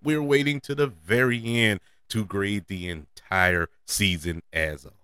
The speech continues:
whole. I will join you next week as we review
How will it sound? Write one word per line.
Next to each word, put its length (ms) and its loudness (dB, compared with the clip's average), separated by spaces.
whole. 420 4
I 140 0
will 160 -2
join 460 -2
you 180 2
next 460 -2
week 320 2
as 260 4
we 120 -4
review 600 -2